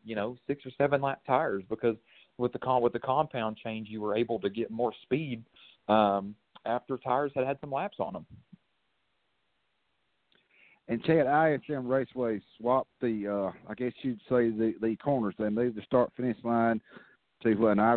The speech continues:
Speaker 2: keep wanna, it's hard for me to get them corners right now, but they moved the start finish line back to what, right coming into what they call the, the, uh, dog leg. That's coming out of four, and oh, turns three and four is one and two,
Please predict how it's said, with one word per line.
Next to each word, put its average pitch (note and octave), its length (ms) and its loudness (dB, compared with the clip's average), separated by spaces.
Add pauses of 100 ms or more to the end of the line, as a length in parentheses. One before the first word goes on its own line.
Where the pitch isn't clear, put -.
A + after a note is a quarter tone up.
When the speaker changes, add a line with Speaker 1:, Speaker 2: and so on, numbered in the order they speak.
Speaker 2:
keep B2+ 280 -2
wanna, A2 320 0
it's A#2 200 0
hard D#3+ 300 2
for C#3+ 60 -6
me C#3 80 -2
to A#2+ 40 -8
get A#2+ 200 -6
them G#2 120 -6
corners G#2 340 -4
right F#2 200 -6
now, G2 140 -8
but G2+ 100 -6
they A#2 80 -10
moved C3 200 -6
the A2 40 -20
start D3 260 0
finish C3 240 -10
line A#2 200 -2
back A#2 240 -4
to - 80 -18
what, C3+ 260 -2
right B2 320 0
coming B2+ 220 -6
into A2+ 140 -6
what A#2 140 -6
they A2 120 -6
call A#2 320 0
the, G#2 240 -4 (340)
the, A2+ 240 2
uh, G2 60 0
dog A2+ 360 2
leg. F#2+ 200 -4
That's G#2 200 -6
coming A#2 220 -6
out G#2+ 120 -2
of F#2 120 -10
four, G#2 300 0
and G2+ 180 -8 (520)
oh, C3+ 200 2
turns C#3 340 0
three C3+ 220 -2
and A#2+ 100 -6
four C#3 260 -2
is A2+ 80 -12
one C3 200 -2
and A#2 140 -6
two, B2+ 360 0